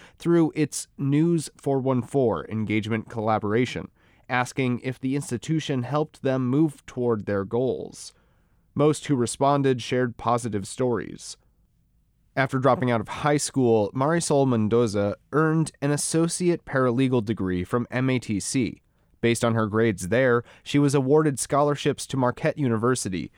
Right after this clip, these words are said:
where she studied criminology and legal studies. Today, Mendoza's work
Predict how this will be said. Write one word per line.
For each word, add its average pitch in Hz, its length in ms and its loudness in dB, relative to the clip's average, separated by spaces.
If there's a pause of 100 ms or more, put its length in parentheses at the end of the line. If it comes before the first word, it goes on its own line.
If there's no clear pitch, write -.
(200)
where 135 140 2
she 160 160 -2
studied 151 500 0
criminology 139 680 0
and 110 160 0
legal 113 240 -2
studies. - 640 -4 (360)
Today, 139 320 2
Mendoza's 127 640 2
work 127 340 0